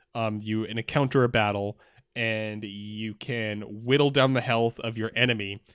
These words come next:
and then you can go into <laughs> a dialogue option with them, or you can kill them straight out.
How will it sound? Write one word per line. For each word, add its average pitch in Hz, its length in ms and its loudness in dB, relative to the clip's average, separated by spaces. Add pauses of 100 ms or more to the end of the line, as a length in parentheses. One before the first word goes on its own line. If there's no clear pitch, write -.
(160)
and 113 260 -4
then 117 220 2
you 113 100 -4
can - 160 -8
go 117 240 0
into 120 460 -4
<laughs> 107 260 -6
a 127 140 2 (100)
dialogue 127 580 2
option 92 500 -8 (100)
with 104 180 -8
them, 90 240 -10 (280)
or 147 180 6
you 123 80 4
can 120 200 0
kill 120 240 -2
them 104 120 -6
straight 98 320 -8
out. 92 200 -8